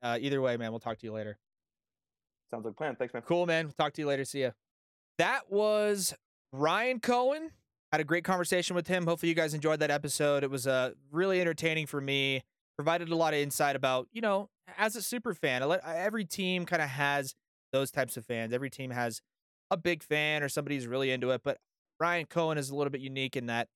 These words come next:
Speaker 1: he kind of represents a lot of different people and the Padres fan base as a whole.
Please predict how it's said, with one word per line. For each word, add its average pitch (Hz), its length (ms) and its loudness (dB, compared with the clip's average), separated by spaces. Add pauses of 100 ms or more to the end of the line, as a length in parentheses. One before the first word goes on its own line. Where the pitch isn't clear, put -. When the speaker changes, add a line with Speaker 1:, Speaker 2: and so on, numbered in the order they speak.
Speaker 1:
he 151 80 -8
kind 147 200 -2
of 131 80 -4
represents 123 480 -2
a 113 40 -8
lot 117 200 0
of 113 60 -4
different 113 280 -10
people 117 440 -2
and 113 280 -2 (380)
the 160 40 -6
Padres 180 360 0
fan 151 180 -2
base 135 180 0
as 120 120 -4
a 107 40 -6
whole. 101 380 -6